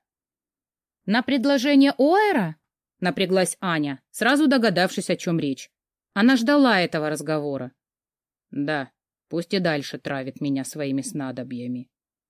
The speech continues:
Когда его особая луна, звёзды или что там нужно для оборота сойдутся, попробую перекинуться в Василиска". Оэр говорит,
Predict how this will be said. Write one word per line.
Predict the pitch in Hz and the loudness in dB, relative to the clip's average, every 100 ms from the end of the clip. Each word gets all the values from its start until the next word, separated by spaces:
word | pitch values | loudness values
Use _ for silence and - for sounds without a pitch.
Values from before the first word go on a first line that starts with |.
| _ | _
Когда | 151 156 170 | -6 0 2
его | 160 156 175 | 2 2 0
особая | - 185 - 165 139 147 143 | -2 -4 -2 -2 -2 -4 -2
луна, | 151 160 165 147 123 _ _ _ | -2 0 0 0 -4 _ _ _
звёзды | 151 151 165 170 151 135 | -8 -2 2 2 2 -2
или | 139 165 170 | -4 -2 0
что | 160 - 170 | 0 0 0
там | 151 151 | 0 0
нужно | 151 139 143 | 0 -2 -4
для | 143 151 | -2 -2
оборота | 147 156 160 151 127 131 | -2 -2 -2 -2 -4 -12
сойдутся, | - 156 156 262 247 - 123 _ _ _ _ _ | -6 -4 2 2 2 -6 -12 _ _ _ _ _
попробую | 135 131 180 208 202 202 | -12 -2 2 4 4 2
перекинуться | 185 160 139 156 156 147 - 151 | 2 -2 -2 -2 -2 -2 -4 -4
в | |
Василиска". | 151 - 139 135 127 - 127 123 _ _ _ _ _ _ _ _ _ | -6 -6 -6 -6 -8 -12 -18 -18 _ _ _ _ _ _ _ _ _
Оэр | 185 196 185 | 2 4 4
говорит, | 156 151 143 147 139 - | 2 -2 -2 -4 -6 -10